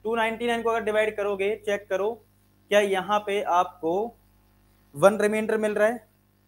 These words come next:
ठीक है, तो ये last term हो गया, यानी ये एएन हो गया टू नाइंटी नाइन।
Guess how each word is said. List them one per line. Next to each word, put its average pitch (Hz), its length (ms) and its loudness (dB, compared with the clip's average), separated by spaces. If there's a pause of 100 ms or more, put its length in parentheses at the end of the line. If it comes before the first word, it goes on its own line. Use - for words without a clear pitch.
(1400)
ठीक 151 140 -10
है, 123 60 -14
तो 160 100 -6
ये 214 140 0
last 226 340 4
term 269 120 -2
हो 254 120 0
गया, 269 120 -4 (180)
यानी 214 160 -6
ये 233 140 -2 (140)
एएन 233 260 2
हो 220 140 -2
गया 233 200 -2
टू 247 240 -6
नाइंटी 226 380 -2
नाइन। 143 300 -2